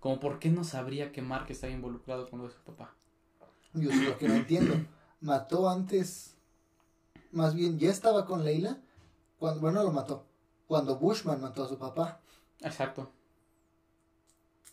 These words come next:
Speaker 1: Y si no estaba con Leila, mínimo sabría quién es. Mínimo debió leer el
Speaker 2: No,
Speaker 1: expediente.
Speaker 2: sí estaba con Leila, estoy seguro que estaba con Leila, porque se casó con Leila seguramente antes de ser Moon Knight.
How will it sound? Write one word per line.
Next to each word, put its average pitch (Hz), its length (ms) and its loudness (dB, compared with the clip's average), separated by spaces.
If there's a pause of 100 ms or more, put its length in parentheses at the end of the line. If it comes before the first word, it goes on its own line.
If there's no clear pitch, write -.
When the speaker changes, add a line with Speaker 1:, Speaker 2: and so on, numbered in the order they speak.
(560)
Speaker 1:
Y 185 140 2
si 170 140 4
no 175 80 6
estaba 208 280 4
con 143 180 -2
Leila, 170 340 2
mínimo 180 420 2
sabría 147 300 0
quién 135 180 -6
es. 143 160 -14 (480)
Mínimo 170 400 4
debió 131 320 2
leer 147 260 4
el 143 80 0
Speaker 2:
No, 131 40 -2
Speaker 1:
expediente. 156 420 0
Speaker 2:
sí 165 160 0
estaba 151 320 0
con 127 180 -10
Leila, 143 380 -8
estoy 147 240 -2
seguro 160 340 0
que 185 60 -10
estaba 139 280 -6
con 135 160 -12
Leila, 160 240 -2 (380)
porque 143 680 -2
se 156 200 -4
casó 147 220 -2
con 165 160 2
Leila 156 220 2
seguramente 139 500 -2
antes 143 280 -4
de 123 80 -8
ser 123 180 -10
Moon 147 180 -4
Knight. 131 220 -6